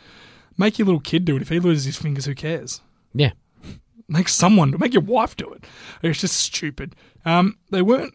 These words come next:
Speaker 1: exactly that impressive, Minnesota. They just beat up on a crap team. That's the bottom line. Giants are done. They should fire Coughlin and, and re-, reboot.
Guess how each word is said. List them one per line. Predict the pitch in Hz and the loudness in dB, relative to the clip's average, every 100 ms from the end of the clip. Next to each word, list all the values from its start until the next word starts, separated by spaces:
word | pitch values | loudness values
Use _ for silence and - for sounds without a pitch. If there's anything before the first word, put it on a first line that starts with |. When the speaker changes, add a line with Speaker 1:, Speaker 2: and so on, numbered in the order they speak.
| _ | _
Speaker 1:
exactly | 180 147 202 - 170 151 | -4 -2 -2 0 0 2
that | 147 | 2
impressive, | 156 147 160 - 165 | 0 0 -2 -2 2
Minnesota. | 160 160 - 151 151 156 _ _ _ - | 2 2 0 0 0 -2 _ _ _ -6
They | 151 | -4
just | 139 - - _ _ _ _ - | -2 -4 -6 _ _ _ _ -6
beat | 165 160 | -4 -2
up | - - - | -4 -6 -6
on | 170 | -8
a | |
crap | - - - 131 - | -8 -8 -8 -8 -8
team. | - - 139 _ _ _ | -10 -14 -16 _ _ _
That's | 180 | -6
the | 160 | -2
bottom | 151 143 | -2 0
line. | 143 139 143 - - - - | -2 -6 -8 -10 -20 -18 0
Giants | 202 185 151 | 2 2 0
are | |
done. | 147 139 135 | -2 -2 -2
They | 135 | -6
should | - | -10
fire | - 160 143 | -6 -4 -4
Coughlin | - 139 151 135 143 | -6 -12 -12 -14 -12
and, | 151 156 | -10 -6
and | 135 135 | -2 -2
re-, | 135 143 135 | -4 -4 -4
reboot. | 135 127 | -6 -8